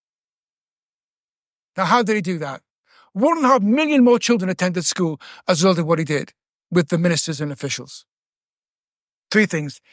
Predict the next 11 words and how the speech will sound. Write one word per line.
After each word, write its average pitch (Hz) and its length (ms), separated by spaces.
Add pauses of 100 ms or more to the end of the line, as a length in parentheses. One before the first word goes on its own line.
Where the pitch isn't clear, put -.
He 214 80
had 208 100
an 214 100
absolute 285 400
belief 220 260
that 170 140
things 185 200
could 160 140
be 165 80
radically 165 560
improved. 135 640